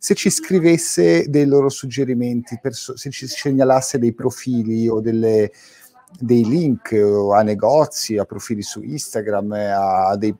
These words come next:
a, a dei siti di e-commerce particolarmente interessanti,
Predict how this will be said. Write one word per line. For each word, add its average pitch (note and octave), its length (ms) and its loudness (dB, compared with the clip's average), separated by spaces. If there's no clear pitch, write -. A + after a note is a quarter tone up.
a, F2 340 -6
a G#2 60 -4
dei G#2 160 -2
siti - 340 -4
di G#2+ 120 -6
e-commerce G2+ 640 -2
particolarmente C3 680 -4
interessanti, B2+ 840 -2